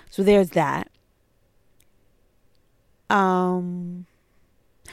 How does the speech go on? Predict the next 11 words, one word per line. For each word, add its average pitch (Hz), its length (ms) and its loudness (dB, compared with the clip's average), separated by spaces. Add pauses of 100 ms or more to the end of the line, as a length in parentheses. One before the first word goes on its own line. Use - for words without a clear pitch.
(160)
I 175 100 -2
got 156 180 -2
my 220 120 -2
covid 180 340 0
shot. 165 340 -2 (840)
I 175 40 -10
want 165 180 -6
to 165 80 -12
talk 160 260 -4
about 175 300 -4
that. 143 300 -6